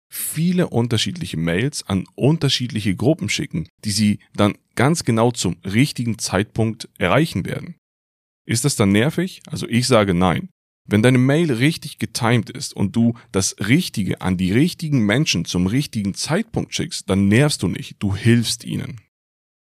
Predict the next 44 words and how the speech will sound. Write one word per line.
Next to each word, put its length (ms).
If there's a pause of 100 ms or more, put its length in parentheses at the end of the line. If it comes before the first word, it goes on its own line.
(260)
Wenn 120
du 100
diese 220
Punkte 340
beachtest, 560
kannst 280
du 100
E-Mail-Marketing 680
jetzt 160
dazu 220
nutzen, 420 (180)
um 300
mehr 460
Besucher 340
auf 120
deine 200
Website 360
zu 120
bringen 260 (140)
und 200
die 60
Bindung 460
zu 120
deinen 180
Kontakten 720
weiter 280
zu 100
stärken. 480 (920)
Gehen 280
wir 80
zur 160
nächsten 440
Maßnahme 520
über, 360 (160)
der 300 (160)
Online-Werbung, 680
also 200
dem 220
Schalten 400
von 180
P 180
P 140
C, 240
also 240